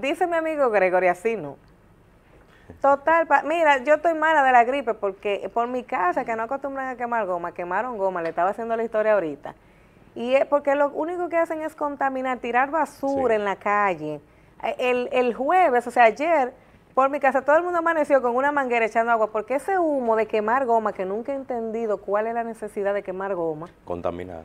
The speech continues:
Speaker 1: Porque se puede hacer una huelga pacífica si usted va a protestar, usted tiene todo el derecho, pero ¿por qué hay que quemar gomas? ¿Por qué hay que contaminar la ciudad y tirar basura? Yo amanecí grave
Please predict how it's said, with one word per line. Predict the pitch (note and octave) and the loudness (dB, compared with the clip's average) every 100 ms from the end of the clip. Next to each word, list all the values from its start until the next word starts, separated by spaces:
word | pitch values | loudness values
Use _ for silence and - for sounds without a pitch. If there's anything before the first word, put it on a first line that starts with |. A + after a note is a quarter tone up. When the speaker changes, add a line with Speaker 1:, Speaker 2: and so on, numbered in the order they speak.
| - | -4
Speaker 1:
Porque | D#4 E4 | 0 2
se | F4 | 2
puede | F4 E4+ | 4 4
hacer | F4 E4+ | 2 -2
una | D#4+ | -2
huelga | D#4 D#4 D4+ | 0 2 0
pacífica | D4+ C#4+ - D#4+ F4 C#4 | 2 2 2 -4 -4 -4
si | C4+ | -4
usted | A#3+ A#3 | 0 0
va | |
a | A#3+ | 0
protestar, | A#3 A3+ E3 F#3+ G#3 | -4 -6 -6 -4 -4
usted | G3+ F3 | -6 -8
tiene | F3+ F3 | -8 -6
todo | F3 | -6
el | E3+ | -4
derecho, | E3+ C4 C#4 | -4 -4 -6
pero | G3+ F#3 | -6 -6
¿por | F#3 F3 | -6 -10
qué | |
hay | G#3+ | -10
que | B3+ | -12
quemar | B3 A#3 A3 | -12 -8 -8
gomas? | F3 A#3+ B3+ D#3+ - _ - - | -4 -6 -6 -10 -14 _ -18 -4
¿Por | A3 G#3+ | -4 -2
qué | A3 | -4
hay | |
que | C#4 | -2
contaminar | C#4+ C#4 C#4 C4 B3+ B3 | -2 -2 -4 -4 -2 -2
la | B3+ | -2
ciudad | A#3+ A#3 | -2 -4
y | |
tirar | A#3 G#3 G#3+ | 0 2 4
basura? | A3 - C4 D4 F3+ - - - | 2 0 -2 -2 -2 -6 -20 -16
Yo | F#3 C4 | 0 2
amanecí | D#4 D#4 C#4 C4+ A3 | 2 0 0 -2 2
grave | G3 G#3+ C4 | 4 4 2